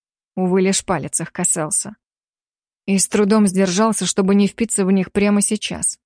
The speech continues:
Перед глазами замелькали картинки, от которых хотелось стонать. Её твёрдые соски, её длинные ноги и бёдра с задранной юбкой. Я бы сейчас задрал юбку прямо тут, прямо на сиденье машины, и взял бы её.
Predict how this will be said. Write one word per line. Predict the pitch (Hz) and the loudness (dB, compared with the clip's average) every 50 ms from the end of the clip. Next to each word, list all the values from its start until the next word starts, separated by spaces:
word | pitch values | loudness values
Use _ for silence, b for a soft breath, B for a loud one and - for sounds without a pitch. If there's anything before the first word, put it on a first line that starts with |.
| _ _ _ _ _ _ _ - | _ _ _ _ _ _ _ -4
Перед | - 202 202 196 190 | 0 0 0 2 2
глазами | 185 202 208 202 190 233 254 226 190 | 2 4 4 4 4 2 2 2 2
замелькали | 175 180 196 196 202 196 - - 220 214 208 | 2 2 2 2 2 0 0 0 0 0 0
картинки, | - 220 220 220 - - 214 190 165 - - 175 | 0 0 -2 -2 -2 -4 -4 -2 -4 -4 -8 -10
от | - - | -8 -6
которых | 196 180 - 190 185 165 | -6 -4 -2 -2 -4 -2
хотелось | - 196 185 - - 196 190 185 - - | -4 -6 -4 -2 -2 -2 0 0 -2 -4
стонать. | - - 202 202 196 170 135 - - - _ _ _ _ _ _ _ - | -2 0 0 0 0 0 -2 -8 -12 -14 _ _ _ _ _ _ _ -2
Её | 190 196 196 196 | 2 2 2 2
твёрдые | 190 - 202 208 226 226 196 196 185 | 2 2 2 2 2 2 2 0 0
соски, | 175 - - 185 165 - - _ - 196 202 208 - _ _ _ - | 0 -2 -2 -2 -4 -4 -6 _ -4 -4 -4 -4 -6 _ _ _ 0
её | 190 202 196 202 | 2 2 4 4
длинные | 190 180 202 214 220 208 196 190 185 | 2 4 4 4 4 4 4 4 2
ноги | 185 185 190 196 202 190 190 175 180 _ _ _ _ _ | 2 2 2 0 0 0 -2 -4 -6 _ _ _ _ _
и | - 220 220 | 0 2 2
бёдра | 190 180 196 190 180 165 180 180 | 2 4 2 0 0 -2 -4 -2
с | 175 | -2
задранной | - 196 180 170 175 185 180 185 185 185 | 0 0 0 -2 -2 -2 0 0 0 0
юбкой. | 180 170 175 - - - 175 185 - _ _ _ _ _ _ _ _ _ _ _ _ - | -2 -2 -6 -8 -14 -12 -12 -12 -12 _ _ _ _ _ _ _ _ _ _ _ _ -2
Я | 202 202 202 208 196 | 0 2 2 4 2
бы | 196 190 | 2 0
сейчас | - 208 - - 226 214 | 0 -2 -2 0 -2 0
задрал | 196 208 202 190 190 208 202 202 | 2 2 0 2 2 2 4 4
юбку | 202 220 247 - - 196 | 4 2 0 0 -2 -4
прямо | 175 208 202 208 208 214 226 | 0 2 2 4 4 4 2
тут, | - - 180 160 - - | 0 -4 -10 -12 -12 -8
прямо | - 202 202 202 202 | -4 -2 2 2 2
на | 202 202 202 | 4 2 2
сиденье | - - 220 190 214 226 220 214 208 | 2 0 2 2 4 4 4 4 2
машины, | 208 226 220 - - 190 170 170 175 185 | 2 0 0 -2 -4 -4 -6 -4 -2 -2
и | |
взял | 190 196 190 185 170 156 156 | 0 0 0 0 0 -2 -2
бы | 160 160 147 | -6 -8 -8
её. | 147 147 143 131 - | -8 -8 -10 -12 -14